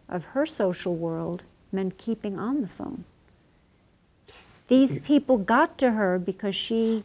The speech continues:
Speaker 1: could not be part of being twelve years old in her high school
Speaker 2: You're so on, on that. I
Speaker 1: without keeping on her phone.
Speaker 2: There was a recent Pew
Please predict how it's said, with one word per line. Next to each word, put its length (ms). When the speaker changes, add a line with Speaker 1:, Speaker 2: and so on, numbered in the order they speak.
Speaker 1:
could 180
not 280
be 100
part 460
of 160
being 380
twelve 300
years 280
old 300
in 80
her 160
high 140
school 520
Speaker 2:
You're 160
so 360
on, 240
on 200
that. 140
I 40
Speaker 1:
without 400
keeping 400
on 340
her 140
phone. 460
Speaker 2:
There 160
was 220
a 180
recent 460
Pew 400